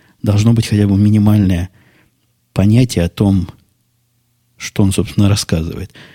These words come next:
У этого понятия было, но какое-то очень свое. Но начиная с того, что он меня сразу поразил, назвав, э, говорит про какой-то, говоря про какого-то игрока, что он из штата Ута. Я не сразу понял, о чем речь, что за Ута такая. Потом понял,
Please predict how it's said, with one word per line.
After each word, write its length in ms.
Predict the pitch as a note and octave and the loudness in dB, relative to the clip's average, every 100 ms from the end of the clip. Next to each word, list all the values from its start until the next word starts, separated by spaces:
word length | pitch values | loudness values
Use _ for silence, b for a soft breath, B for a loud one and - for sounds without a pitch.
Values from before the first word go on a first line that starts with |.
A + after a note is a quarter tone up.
| B | B
У 80 | - | -4
этого 220 | D#3 D#3+ | 0 0
понятия 440 | A#2 G#2+ B2 A#2 F2 | 0 2 2 2 -2
было, 220 | G#2+ E3 | 2 2
но 120 | F2 | 2
какое-то 340 | E2+ G2+ A2 G2 | -2 -2 -2 0
очень 240 | F#2+ G2 | 0 -2
свое. 380 | F#2 G2+ E2+ D#2 - B B B B | -2 -4 -4 -4 -12 B B B B
Но 120 | A2+ | 0
начиная 400 | B2 - C3 B2 | 0 2 2 4
с 80 | A2+ | 2
того, 240 | - A2+ A#2 | 0 0 0
что 180 | - | 0
он 120 | G2+ G2+ | 0 2
меня 140 | F#2 | 0
сразу 360 | - G2+ F#2+ F2 | -2 -2 -2 -4
поразил, 460 | - G2 G2+ G#2+ | -2 0 0 0
назвав, 560 | F#2+ F2+ F#2 E2+ - _ b b b b b _ | -2 -4 -4 -6 -8 _ b b b b b _
э, 180 | - F#2 | -12 -10
говорит 380 | G2+ G#2 G#2 - | -2 0 0 -2
про 140 | F#2+ | -4
какой-то, 500 | - - G#2 - - | -4 -2 -2 -2 -6
говоря 520 | F2 D#2 G#2+ G#2+ A2 | -8 -12 -2 0 2
про 200 | F#2 F2 | 0 -4
какого-то 440 | F2 - G2 F#2 F2+ | -6 -2 -2 0 -2
игрока, 320 | F2 G2 D3 | -2 -2 -2
что 200 | - A#2 | 0 -2
он 100 | G2+ | -2
из 140 | A#1+ | -2
штата 380 | G2 - F#2+ - - | -8 -4 -2 -2 -2
Ута. 400 | A#2 - G#2+ G2 _ _ _ _ _ | -4 -4 -12 -14 _ _ _ _ _
Я 140 | - G#2 | -4 0
не 120 | A#2+ | 0
сразу 300 | A#2+ G#2 G2+ | 2 0 0
понял, 500 | - A#2+ G#2+ G2 D#2 | 0 2 2 0 -4
о 100 | - | -6
чем 240 | - A2 G#2+ | -2 0 0
речь, 200 | D2 - | -2 -8
что 260 | - - | -10 -6
за 140 | G2 G2+ | -2 0
Ута 280 | C#3+ - | 0 -2
такая. 460 | A#2 F2+ - D#2+ F#2 _ _ | -6 -6 -6 -6 -6 _ _
Потом 300 | F#2+ F#2 F#2+ | -6 -4 -4
понял, 380 | - G2+ F2+ | 0 0 0